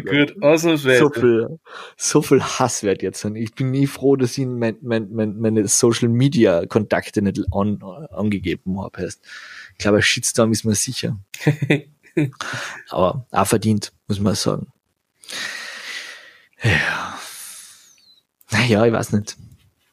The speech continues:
Speaker 1: Was ist mit Linz eigentlich jetzt? Erzähl ein bisschen.
Speaker 2: Ja,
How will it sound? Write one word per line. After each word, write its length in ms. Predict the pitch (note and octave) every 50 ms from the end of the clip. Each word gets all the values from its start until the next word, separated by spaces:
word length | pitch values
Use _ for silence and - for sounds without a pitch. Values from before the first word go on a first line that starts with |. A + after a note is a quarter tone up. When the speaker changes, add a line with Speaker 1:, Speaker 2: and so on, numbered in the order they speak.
| _ _ - - -
Speaker 1:
Was 160 | A3+ B2+ C#3+
ist 140 | A3 A#3 A3+
mit 140 | B3+ G#3+ E3
Linz 240 | D3+ C4 A4 - -
eigentlich 400 | - A2 G#2+ G#2+ G#2 - F3 -
jetzt? 180 | - F#2 - -
Erzähl 280 | G2 - - C#3+ -
ein 80 | - C#3+
bisschen. 320 | - G#2 - - G#2 G2 - - - _ _ _ _ _ _ _ - - _ _ _ _ _ _ _ _ _ _ _ _ _ _ _ _
Speaker 2:
Ja, 380 | - D3+ C#3 B2+ C3 D#3+ - A#3